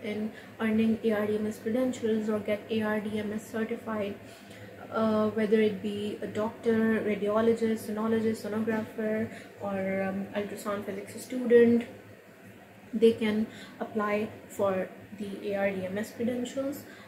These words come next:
And, uh, there is eligibility criteria, which I'll be making another video to tell you guys how to be eligible or how to apply for the exam, and, um, also how to take the exam.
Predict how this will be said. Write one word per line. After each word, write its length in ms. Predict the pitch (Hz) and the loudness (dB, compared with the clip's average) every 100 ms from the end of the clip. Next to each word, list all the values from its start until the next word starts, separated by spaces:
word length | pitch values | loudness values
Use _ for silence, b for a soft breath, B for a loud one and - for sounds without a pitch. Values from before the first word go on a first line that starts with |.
| - | -12
And, 460 | 208 208 208 214 214 | -6 -4 -2 -2 0
uh, 360 | 214 220 220 220 B B - | 0 0 0 -4 B B 0
there 320 | 226 233 240 - | 8 10 8 4
is 160 | 254 - | -6 -4
eligibility 600 | 269 262 269 277 285 285 | -2 0 0 0 -2 -2
criteria, 680 | 269 262 262 254 233 226 - B B | -2 -2 0 4 6 4 2 B B
which 160 | 233 226 | -6 2
I'll 140 | 226 | 6
be 100 | 226 | 8
making 340 | 240 226 240 233 | 8 6 6 6
another 320 | 220 214 233 | 6 8 8
video 420 | 233 214 208 208 - B B - | 6 4 2 0 -2 B B -2
to 100 | 226 | 0
tell 220 | 226 214 | 2 2
you 280 | 208 214 214 | 2 2 2
guys 340 | 214 190 226 - - | 0 2 2 0 -4
how 340 | 214 214 247 247 - - | 0 4 4 2 -8 -4
to 80 | 226 | 2
be 180 | 226 | 4
eligible 580 | 233 220 220 208 208 220 214 | 4 2 2 0 0 0 0
or 160 | 214 220 | -2 0
how 140 | 208 | -4
to 140 | 208 220 | -2 -4
apply 260 | - 202 | -4 -4
for 200 | 220 208 | -2 -4
the 160 | 202 - 226 | -4 -2 -2
exam, 460 | - 220 220 226 B B B B | -2 0 0 0 B B B B
and, 480 | 214 208 202 208 208 | -2 0 0 -2 0
um, 640 | 208 208 208 208 208 208 196 - | 2 4 4 2 0 -4 -8 -2
also 320 | 214 214 233 226 | 0 2 2 4
how 140 | 220 | 2
to 140 | 226 | 0
take 280 | 220 254 233 | 0 0 2
the 160 | 254 240 | 0 0
exam. 440 | 214 226 214 220 | -4 -2 0 -2